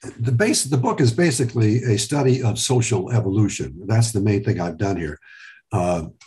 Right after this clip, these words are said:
I've taken a, a really hard look at the, uh, the rise of civilization over,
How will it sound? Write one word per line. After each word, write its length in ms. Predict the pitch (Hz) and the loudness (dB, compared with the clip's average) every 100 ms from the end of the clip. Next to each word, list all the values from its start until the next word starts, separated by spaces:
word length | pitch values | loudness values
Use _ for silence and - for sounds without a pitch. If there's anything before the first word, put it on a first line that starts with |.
| - - - | -20 -18 -4
I've 160 | 104 | -2
taken 340 | 113 131 127 110 | 2 0 2 0
a, 120 | 92 | 0
a 400 | 90 87 87 80 | -4 -8 -8 -8
really 400 | 85 127 147 123 | -2 0 2 2
hard 400 | 98 107 107 110 | 2 0 0 0
look 320 | 101 101 98 | 0 -2 -2
at 300 | - 101 85 | -4 -4 -4
the, 300 | 98 90 82 | -4 -4 -4
uh, 200 | 80 78 76 _ - - - - - | -6 -6 -10 _ -20 -20 -20 -20 -8
the 100 | - | -4
rise 440 | 95 110 143 120 | 0 2 0 -2
of 100 | 117 | -4
civilization 960 | - 127 107 98 90 104 104 87 76 82 | -2 0 0 -2 0 0 0 -2 -6 -8
over, 580 | 95 98 98 92 85 | -4 -2 0 0 -2